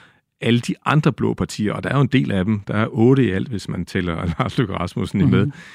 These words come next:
Speaker 1: de vil blive spurgt om, jamen, støtter I Ellemann, eller støtter I Pape, og så videre, og så videre. Og det kan komme til at fylde, øh, rigtig meget i, i en valgkamp. Også, øh, tror jeg, set både fra Venstre og Konservative, en, en, en meget irriterende del af valgkampen.
Speaker 2: Hvem tror du, de kommer til at pege på?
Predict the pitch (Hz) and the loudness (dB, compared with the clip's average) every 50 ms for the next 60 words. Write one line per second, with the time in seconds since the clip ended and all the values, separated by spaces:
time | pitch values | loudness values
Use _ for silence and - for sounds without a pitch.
0 | - - - _ _ _ _ - 160 156 165 131 123 123 107 - - 135 135 131 | -20 -20 -20 _ _ _ _ 4 6 6 8 6 4 2 0 2 2 2 2 2
1 | 110 104 104 104 107 - _ _ _ _ _ _ _ _ _ _ _ - - 113 | 2 2 2 0 0 -4 _ _ _ _ _ _ _ _ _ _ _ -6 -4 -2
2 | 107 107 - - - 120 110 110 92 95 104 120 147 165 156 143 131 120 113 104 | 0 -2 0 2 2 2 4 4 2 4 4 6 6 6 6 4 2 0 -2 -4
3 | 95 - 120 101 98 95 90 - - 101 104 113 123 131 147 139 - - 117 101 | -2 -2 -2 0 0 2 2 2 4 4 4 2 2 2 0 -2 -4 -4 -8 -8
4 | - 98 101 107 104 92 98 104 - - - - 120 - - - - - 107 95 | -6 -4 -2 -2 -2 -2 -4 -6 -6 -6 -4 -2 -2 0 -2 -2 -2 -2 -4 -4
5 | - - 120 107 - - - 117 120 127 131 - - 98 92 87 - - 107 104 | -2 -4 -6 -6 -4 -4 -2 -2 0 0 0 0 0 -2 -4 -4 -4 -4 -6 -6
6 | - - - - 90 92 90 92 - - 98 95 87 - - 95 92 87 80 87 | -6 -8 -10 -8 -8 -8 -8 -8 -8 -8 -8 -8 -8 -8 -8 -6 -6 -6 -6 -6
7 | 87 85 - 101 98 104 107 107 98 - - 113 101 92 82 76 - - - - | -6 -6 -6 -8 -6 -4 -4 -6 -4 -4 -2 -2 -2 -2 -2 -4 -8 -14 -20 -20
8 | - - - - - _ _ _ - - 113 - - - 104 - - 113 120 - | -20 -20 -20 -20 -20 _ _ _ -6 -4 -4 -2 -2 -2 -2 2 4 4 4 4
9 | 117 101 104 104 - - 110 - 104 90 - 95 95 98 - - 104 95 - - | 2 2 2 2 2 0 0 0 0 -2 -2 -2 -2 -2 -4 -4 -4 -4 -4 -6
10 | - 87 85 82 85 - - 107 92 85 - - - 92 87 82 82 85 87 90 | -6 -6 -6 -6 -8 -10 -10 -8 -8 -8 -8 -10 -10 -10 -8 -6 -6 -4 -4 -2
11 | 92 - 98 92 - - - 165 165 - - 92 - - - - - 98 104 104 | -4 -4 -4 -6 -6 0 2 2 2 2 -2 -8 -8 -8 -10 -10 -10 -12 -12 -12
12 | - - - - - - - - _ _ - 151 139 196 196 175 170 - 156 151 | -12 -12 -12 -12 -14 -14 -16 -18 _ _ -20 -8 -4 -4 -4 -4 -4 -4 -4 -4
13 | 139 131 151 - - 147 139 135 - - - - - 135 135 - - 151 - | -2 -4 -4 -2 0 0 0 0 -4 -8 -12 -10 -8 -8 -8 -8 -10 -12 -14